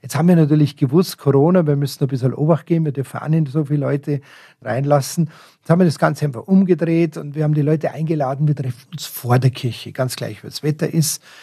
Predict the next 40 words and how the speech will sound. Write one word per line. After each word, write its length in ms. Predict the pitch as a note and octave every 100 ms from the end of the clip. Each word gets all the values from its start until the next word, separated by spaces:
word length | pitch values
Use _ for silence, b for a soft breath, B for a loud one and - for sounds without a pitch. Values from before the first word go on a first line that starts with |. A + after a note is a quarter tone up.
| B B _
Und 380 | D#3+ C#3+ C#3 B2
haben 460 | C3+ C3+ C3+ C3+
sie, 540 | B2 - D#3 C#3 C3 A#2+
äh, 340 | - C3 -
aufgefordert, 680 | - A#2 - D#3 D3 D3 C#3
sich 260 | - C3+ -
mit 180 | A3 -
ihrem 280 | F#3 C3+
Tier, 360 | - E3 F#3+ F#3+
ob 160 | C#3+ -
Hund, 380 | A3+ G3+ E3
Katze, 420 | - E3 D#3+ - D3
Schildkröte 600 | - F3+ D3 D3+ C#3+ C3
oder 120 | C#3
was 160 | D3+
sie 100 | -
halt 120 | B2 A2
haben, 380 | C3 E3 F#3+ B B B B
in, 380 | F3 E3 D#3+ D#3
äh, 60 | - - D3+ C#3
einer 260 | - C#3+ C#3+
Reihe 400 | A#2+ C3+ F3 G3
mit 480 | F3 D3+ - - -
dem 100 | C#3
entsprechenden 600 | C3+ - C#3 - C3 A2+
Sicherheitsabstand, 800 | F3+ F#3+ F3+ D#3+ D3 - D#3 B2+
zwei 240 | - A#2+
Meter, 360 | A#2 C#3 D#3 -
um 140 | B3
die 80 | A3+
Kirche 360 | - G#3 - E3+
herum 220 | D#3+ D#3+
aufzustellen, 680 | - - - - B2 A2+ D#3+
wie 120 | G#3+
wenn 140 | G#3
man 100 | F#3+
sie 140 | - D#3+
beim 220 | C#3 B2+
Gassi 340 | B2+ C3+ -
geh-, 160 | C#3